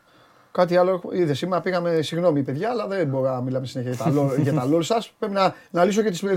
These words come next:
Speaker 1: προσωπικές μου.
Speaker 2: Ωραία, ωραία. Θα κρατήσω
Speaker 1: Έχω
Speaker 2: μια
Speaker 1: και τα
Speaker 2: είδηση
Speaker 1: προσωπικά,
Speaker 2: λol που έχω για την
Speaker 1: είμαι και
Speaker 2: επόμενη
Speaker 1: παίκτης.
Speaker 2: εβδομάδα.
Speaker 1: Τι έχεις;
Speaker 2: Ε, μια είδηση lol για την επόμενη εβδομάδα και θα σε πάω πάλι στο ποδόσφαιρο που ήθελα να σου πω.
Speaker 1: Ναι, ποδόσφαιρο.
Speaker 2: Ε,
Speaker 1: Α, όχι, άμα θες να πεις
Speaker 2: όχι,
Speaker 1: είδηση,
Speaker 2: όχι, κανένα πρόβλημα, κανένα
Speaker 1: άμα θες
Speaker 2: πρόβλημα.
Speaker 1: να πεις, άμα,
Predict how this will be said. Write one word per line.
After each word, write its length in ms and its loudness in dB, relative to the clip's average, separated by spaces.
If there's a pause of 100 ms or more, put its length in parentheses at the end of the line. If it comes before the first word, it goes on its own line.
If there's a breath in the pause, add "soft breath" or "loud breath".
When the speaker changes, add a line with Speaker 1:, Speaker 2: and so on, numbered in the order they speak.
(100)
Speaker 1:
προσωπικές 460 2
μου. 80 6
Speaker 2:
Ωραία, 200 10
ωραία. 200 4
Θα 80 0
κρατήσω 320 6
Speaker 1:
Έχω 100 10
Speaker 2:
μια 100 10
Speaker 1:
και 60 8
τα 60 8
Speaker 2:
είδηση 180 8
Speaker 1:
προσωπικά, 300 10
Speaker 2:
λol 100 6
που 120 8
έχω 180 6
για 100 8
την 100 8
Speaker 1:
είμαι 60 8
και 80 8
Speaker 2:
επόμενη 220 8
Speaker 1:
παίκτης. 220 4
Speaker 2:
εβδομάδα. 280 4
Speaker 1:
Τι 100 2
έχεις; 300 2 (140)
Speaker 2:
Ε, 100 -2
μια 200 6
είδηση 260 2
lol 60 4
για 100 4
την 100 2
επόμενη 300 0
εβδομάδα 440 2
και 120 0
θα 80 -6
σε 100 -8
πάω 140 2
πάλι 180 6
στο 120 -6
ποδόσφαιρο 460 -2
που 80 -8
ήθελα 220 -4
να 80 -6
σου 140 -14
πω. 200 -2 (140 loud breath)
Speaker 1:
Ναι, 140 2
ποδόσφαιρο. 460 2
Speaker 2:
Ε, 160 4
Speaker 1:
Α, 120 8
όχι, 140 8
άμα 160 8
θες 120 4
να 180 6
πεις 200 2
Speaker 2:
όχι, 100 6
Speaker 1:
είδηση, 160 8
Speaker 2:
όχι, 160 8
κανένα 220 4
πρόβλημα, 260 0
κανένα 220 4
Speaker 1:
άμα 120 6
θες 120 4
Speaker 2:
πρόβλημα. 340 6
Speaker 1:
να 80 6
πεις, 240 0
άμα, 680 2